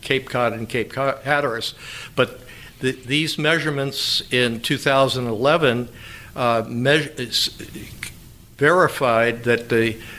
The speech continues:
the cold water came to the surface and dampened Irene's spirits. And so, so the, by the time it,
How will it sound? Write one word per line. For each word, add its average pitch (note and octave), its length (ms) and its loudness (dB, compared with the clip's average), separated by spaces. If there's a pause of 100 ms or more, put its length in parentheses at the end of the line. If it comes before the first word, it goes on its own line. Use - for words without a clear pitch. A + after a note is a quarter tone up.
(160)
the A2 500 4 (840)
cold E3 260 4
water D3+ 320 2
came E3+ 380 -2
to F3 100 -6
the C3 120 -4
surface A#2+ 800 2 (360)
and B2+ 540 2 (280)
dampened C3+ 840 0 (720)
Irene's C3+ 560 2
spirits. - 960 2
And A#2 140 -4
so, A#2 600 4 (1400)
so C#3+ 680 2
the, C3 360 4 (320)
by C3 140 2
the C3+ 120 0
time D#3 400 2
it, - 320 -4